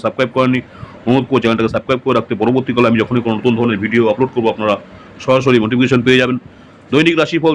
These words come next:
দেখুন প্রতিদিন আমার YouTube চ্যানেলে, এছাড়াও দৈনিক রাশিফল শর্ট ভিডিও দেখুন YouTube চ্যানেলে। এছাড়াও প্রতি সময় বিভিন্ন বিষয়ের উপর আলোচনা করা হয়, অবশ্যই আপনারা দেখতে ভুলবেন না। সেই চ্যানেলটাকে সাবস্ক্রাইব করে রাখবেন, পরবর্তীকালে যখনই আমি কোনো নতুন ধরনের ভিডিও আপলোড করবো, আপনারা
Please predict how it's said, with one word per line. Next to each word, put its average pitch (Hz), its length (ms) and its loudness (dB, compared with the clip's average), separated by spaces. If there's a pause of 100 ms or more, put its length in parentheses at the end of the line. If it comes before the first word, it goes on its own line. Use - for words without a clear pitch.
দেখুন 156 240 -4
প্রতিদিন 131 380 0
আমার 120 140 2
YouTube 123 220 -4
চ্যানেলে, 131 280 0 (180)
এছাড়াও 131 280 0 (420)
দৈনিক 147 240 0 (100)
রাশিফল 123 420 -2
শর্ট 131 240 0
ভিডিও 127 240 0
দেখুন 110 200 -4 (400)
YouTube 123 260 0
চ্যানেলে। 104 260 0 (420)
এছাড়াও 127 280 0 (420)
প্রতি 147 260 -2
সময় 131 220 0 (500)
বিভিন্ন 139 220 4 (100)
বিষয়ের 127 220 2
উপর 127 140 0
আলোচনা 131 300 0
করা 127 160 2
হয়, 131 120 -2 (300)
অবশ্যই 131 240 2
আপনারা 123 200 -2
দেখতে 104 220 -10
ভুলবেন 120 300 0
না। 117 60 -4 (560)
সেই 127 200 2
চ্যানেলটাকে 170 400 0
সাবস্ক্রাইব 160 360 0
করে 165 180 2
রাখবেন, 160 300 -2
পরবর্তীকালে 147 500 -2
যখনই 143 240 -4
আমি 139 100 -4
কোনো 131 120 -4
নতুন 131 180 -4
ধরনের 127 240 -2
ভিডিও 120 240 -2
আপলোড 123 220 -4
করবো, 120 200 -2
আপনারা 104 180 0